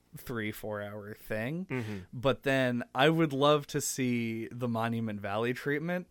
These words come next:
Speaker 1: where this gets, like, a weird one-off expansion pack. Um, and then I guess potentially a sequel. I always forget Monument Valley two exists.
Speaker 2: Yeah.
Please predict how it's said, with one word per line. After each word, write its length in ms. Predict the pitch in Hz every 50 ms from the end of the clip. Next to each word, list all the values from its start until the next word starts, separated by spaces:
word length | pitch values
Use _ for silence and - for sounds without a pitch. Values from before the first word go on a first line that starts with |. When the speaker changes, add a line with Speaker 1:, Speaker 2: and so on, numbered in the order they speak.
| - - - - _
Speaker 1:
where 160 | - 135 127
this 200 | 120 123 113 -
gets, 280 | - - 120 113 - -
like, 200 | 131 120 117 -
a 80 | 123 110
weird 760 | 104 101 104 113 117 120 123 123 127 127 127 123 120 117 110 - _
one-off 680 | _ 135 120 120 127 123 123 123 120 120 117 117 113 -
expansion 760 | - 107 - - - - 120 104 110 113 - - 165 160 170 160
pack. 500 | - 180 196 208 233 247 240 - - _ _ - - - - _ _ _ _
Um, 560 | - 135 127 120 113 107 107 104 104 107 107 - 143
and 120 | 143 151
then 120 | 147 135
I 100 | 120 113
guess 220 | 120 120 120 107 -
potentially 560 | - - 117 - 127 117 104 - - 113 101
a 60 | 98
sequel. 360 | - - 113 101 101 - 104
I 80 | 107 110
always 160 | 113 120 123 -
forget 360 | - - 131 107 113 107 107
Monument 420 | 120 107 104 107 104 107 113 110
Valley 300 | 110 113 107 104 104 104
two 300 | - - - 127 107 107 110
exists. 480 | 117 123 120 117 123 123 147 151 -
Speaker 2:
Yeah. 320 | 139 131 120 113 110 123